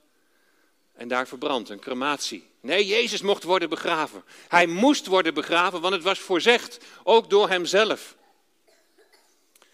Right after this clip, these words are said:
En het was geen graf zoals wij dat kennen, een gat in de grond waar je dan een kist in legt. Nee, het lichaam wordt in, met doeken omwikkeld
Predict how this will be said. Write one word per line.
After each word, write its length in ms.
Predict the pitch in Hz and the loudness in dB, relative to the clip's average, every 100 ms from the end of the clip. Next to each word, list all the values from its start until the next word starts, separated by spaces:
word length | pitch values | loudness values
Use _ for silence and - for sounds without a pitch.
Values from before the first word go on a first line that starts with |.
| _ | _
En 100 | - | -8
het 60 | 147 | 0
was 120 | 185 | 0
geen 200 | - 220 | 2 0
graf 320 | - 185 196 | 0 0 0
zoals 200 | - 190 | 2 -4
wij 160 | 147 156 | 0 0
dat 160 | 175 - | 0 0
kennen, 380 | 208 190 220 - - | 0 0 -4 -8 -20
een 100 | - | -14
gat 240 | 131 202 185 | -4 -2 -2
in 120 | 151 | -6
de 60 | 139 | -8
grond 360 | - 156 196 | -6 -4 -4
waar 140 | 180 160 | -4 -4
je 60 | |
dan 120 | 147 | -4
een 140 | 131 120 | -6 -6
kist 240 | 160 165 | -6 -6
in 160 | - 147 | -8 -8
legt. 380 | 156 160 - _ _ _ _ _ _ _ _ _ | -8 -8 -16 _ _ _ _ _ _ _ _ _
Nee, 180 | 156 151 | -2 -2
het 100 | 139 | 0
lichaam 360 | 170 214 202 | -2 -2 -2
wordt 180 | 170 147 | -2 -4
in, 200 | 156 131 | -4 -4
met 220 | 131 - | -6 -6
doeken 260 | - 262 185 | -6 -4 -2
omwikkeld 640 | 143 127 190 208 226 - | -4 -4 -4 -4 -6 -10